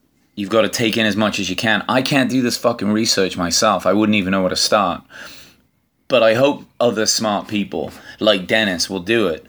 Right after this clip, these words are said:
for me and then give me their conclusions, and I trust them, and then we learn, right? That's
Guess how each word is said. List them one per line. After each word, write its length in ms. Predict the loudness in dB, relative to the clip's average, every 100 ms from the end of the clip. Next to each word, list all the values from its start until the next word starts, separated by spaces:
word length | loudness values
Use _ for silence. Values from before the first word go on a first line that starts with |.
| -20 -20
for 340 | 0 4 4
me 360 | 4 0 -4 -10 -18 -12
and 160 | -4 0
then 140 | 0
give 180 | 0 2
me 80 | 2
their 220 | 2 2
conclusions, 640 | 0 -6 -4 -2 -2 -4 -2
and 100 | 0
I 120 | 0
trust 340 | 0 0 0
them, 200 | -2 -2
and 80 | 0
then 220 | 0 0
we 180 | 0 2
learn, 460 | 2 0 -2 -6 -6
right? 340 | -2 0 0 -4 _ _
That's 600 | -10 -2 0 0 -4 -8